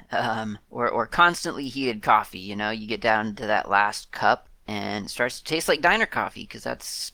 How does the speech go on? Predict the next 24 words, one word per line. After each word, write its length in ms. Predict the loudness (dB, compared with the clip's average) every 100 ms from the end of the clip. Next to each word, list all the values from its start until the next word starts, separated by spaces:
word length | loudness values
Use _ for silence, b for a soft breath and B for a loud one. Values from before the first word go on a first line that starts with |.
| -12
pretty 160 | -8
much 160 | -8 -8
what 80 | -8
it 80 | -6
is, 300 | -6 -8 -14
just 340 | -14 -14 -16 b b b b
constantly 540 | -2 -2 -2 -8 -6
heated 340 | -6 -4 -4 -2
coffee. 400 | 0 0 -2 -12 B _ _ -6
Whether 240 | -4 0
you 160 | 2 2
find 260 | 4 4
that 200 | 4 2
a, 160 | 0 -4
a, 320 | -6 -6 -6
as 400 | -8 -8 -8 -10 -12 -10
a 80 | -6
good 260 | 0 0
thing 280 | 2 2 2
or, 160 | -2 -4
or 180 | -4 -4
not 340 | -2 -2 -2 -8 -10
is 340 | -8 -6 -8 -10 -10
really 460 | -6 -4 -4 -8